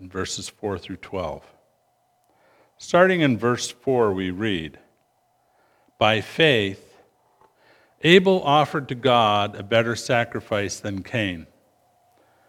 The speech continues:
through which he obtained the testimony that he was righteous, God testifying about his gifts, and through faith,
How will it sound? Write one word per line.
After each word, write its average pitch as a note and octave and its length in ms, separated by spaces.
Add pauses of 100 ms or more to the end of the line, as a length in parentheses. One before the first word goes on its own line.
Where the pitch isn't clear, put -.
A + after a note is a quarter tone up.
(380)
through E3 220
which D3+ 220
he D3+ 200
obtained C#3+ 480
the C3 60
testimony G2+ 920 (1000)
that G#2 120
he A2+ 160
was G#2+ 260
righteous, - 720 (920)
God C3+ 480
testifying G2 1000
about G#2 340
his G2 260
gifts, F2+ 640 (720)
and G#2 220
through E3 280
faith, E2+ 580